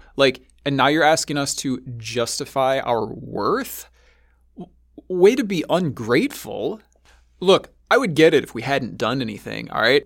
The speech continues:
If his keyword movement was non-existent, yeah, I'd get it. If his traffic hadn't increased, yeah, I'd get it. You know what? If those were the cases, I would say to him, "Hey, look,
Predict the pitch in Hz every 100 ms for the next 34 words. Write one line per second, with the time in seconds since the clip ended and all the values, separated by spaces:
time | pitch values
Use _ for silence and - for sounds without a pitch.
0 | - 143 170 170 - 185 190 156 185 185
1 | 180 147 139 143 151 127 131 143 - 190
2 | 190 _ _ _ - 160 131 - _ -
3 | 143 131 139 139 107 - _ _ - 170
4 | 156 165 165 196 180 190 196 190 214 220
5 | - - _ _ _ _ - 143 151 -
6 | _ - 151 151 147 165 120 - _ 143
7 | 151 208 156 131 170 - 165 165 147 175
8 | 180 185 175 - 143 160 220 220 220 -
9 | _ _ _ _ _ - 160 190 190 -
10 | 180 165 139 - 170 185 123 - 160 170
11 | 135 170 120 -